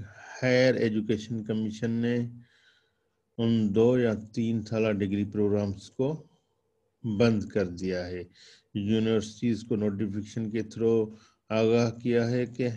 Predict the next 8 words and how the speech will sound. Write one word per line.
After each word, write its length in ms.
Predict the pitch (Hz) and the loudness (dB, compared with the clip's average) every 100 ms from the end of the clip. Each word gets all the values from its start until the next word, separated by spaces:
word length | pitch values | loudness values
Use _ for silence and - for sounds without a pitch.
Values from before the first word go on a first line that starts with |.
| - - - | -10 -20 -6
एचईसी 560 | 127 110 127 107 - 117 | -2 -2 -2 -4 0 2
अब 240 | 110 101 - | 2 0 -4
उन 200 | 120 110 110 107 | -2 0 -2 0
प्रोग्राम्स 600 | 110 110 110 110 107 - | 2 4 4 0 -2 -6
को 220 | - 123 139 - _ _ _ _ _ _ _ - - _ - | -2 -2 -2 -6 _ _ _ _ _ _ _ -20 -20 _ 2
रिकॉग्नाइज 720 | 113 110 110 113 117 120 117 | 4 4 4 4 2 2 0
नहीं 300 | 120 127 135 | 2 4 4
करेगी। 480 | 107 101 95 90 92 | 4 2 2 -2 -8